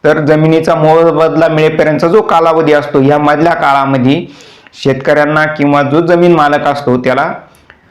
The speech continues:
पंधरा टक्के एकूण रकमेच्या, अं, मोबदला मिळत असतो.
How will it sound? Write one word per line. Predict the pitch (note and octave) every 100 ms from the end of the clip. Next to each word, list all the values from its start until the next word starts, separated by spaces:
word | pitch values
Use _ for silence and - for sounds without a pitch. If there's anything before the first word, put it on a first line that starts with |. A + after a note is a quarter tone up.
| _ _ _ -
पंधरा | D3 D#3+ F3+
टक्के | F3+ F3 - E3+ D#3 - -
एकूण | C#3+ C#3 D#3+
रकमेच्या, | D3+ D3+ D3 D3 B2+ D#3
अं, | E3 - - _ _ _ _ _ _ _ _ _ - B2+ A#2 A#2+ A2+ G#2
मोबदला | A2+ C#3+ F#3 F#3 F3+
मिळत | E3+ D#3+
असतो. | D3+ D3+ B2 B2